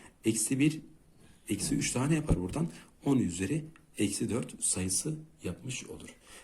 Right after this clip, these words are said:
Peki bir örnek daha yapalım biz bunun gibi bu şekilde. Diyelim ki sıfır nokta sıfır sıfır beş sayısı olsun.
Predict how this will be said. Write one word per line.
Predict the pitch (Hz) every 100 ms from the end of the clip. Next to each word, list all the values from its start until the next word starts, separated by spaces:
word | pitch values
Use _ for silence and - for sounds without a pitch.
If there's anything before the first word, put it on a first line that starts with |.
| -
Peki | - - 139
bir |
örnek | 160 151 151
daha | 147
yapalım | 147 104 85
biz | -
bunun | 90 82
gibi | 82 82
bu |
şekilde. | - - 73 65 - - - _ _ _ - - - 95
Diyelim | 120 147 -
ki | - 131 - -
sıfır | - - 156 107
nokta | 92 95
sıfır | 92 - - -
sıfır | 80 - 117 165 131
beş | 90
sayısı | - 85 80 -
olsun. | 82 - -